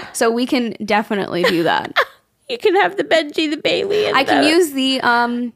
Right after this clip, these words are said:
Speaker 1: like,
Speaker 2: The
Speaker 1: the
Speaker 2: art-
Speaker 1: painting, the artwork
Speaker 2: Yeah.
Speaker 1: that, that the fan made me.
Speaker 2: Oh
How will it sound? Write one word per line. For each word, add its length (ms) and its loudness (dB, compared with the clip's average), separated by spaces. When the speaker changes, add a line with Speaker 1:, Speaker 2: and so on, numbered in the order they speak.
Speaker 1:
like, 160 -2
Speaker 2:
The 120 4
Speaker 1:
the 60 -6
Speaker 2:
art- 120 4
Speaker 1:
painting, 420 0
the 80 0
artwork 480 0
Speaker 2:
Yeah. 180 4
Speaker 1:
that, 260 0
that 200 0
the 80 -4
fan 320 -2
made 180 -4
me. 300 -6
Speaker 2:
Oh 200 -8